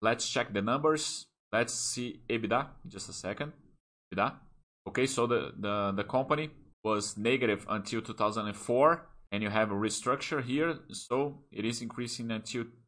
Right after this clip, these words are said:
uh, since two thousand and ten. So, uh, consistent profits on the past ten years. Okay, uh, you gotta see if it, it, uh, if it fits your criteria. Okay,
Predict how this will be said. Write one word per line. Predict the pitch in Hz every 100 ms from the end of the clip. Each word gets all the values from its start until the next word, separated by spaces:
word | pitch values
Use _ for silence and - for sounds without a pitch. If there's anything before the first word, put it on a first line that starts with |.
| -
uh, | 98 95 92
since | - - 139 143 - -
two | -
thousand | - 113 113 110
and | 101 107
ten. | 127 170 170 - _
So, | - 110 95 - _ _
uh, | 95 95 95 95
consistent | 113 117 117 117
profits | 123 113 113 107 - -
on | 104 107
the | 110
past | - 113 113 - - - _ _
ten | - 127 123
years. | 117 139 180 - - - -
Okay, | - 135 180 - -
uh, | 98
you | 110 107
gotta | 117 123
see | - 131 127 98 117
if | 117
it, | 110 107
it, | 107 -
uh, | 104 107 104 101 92 - _ - _ -
if | 110 123
it | -
fits | - 143 147 -
your | 110 113
criteria. | 113 120 110 - 131 151 190 180 -
Okay, | 113 143 190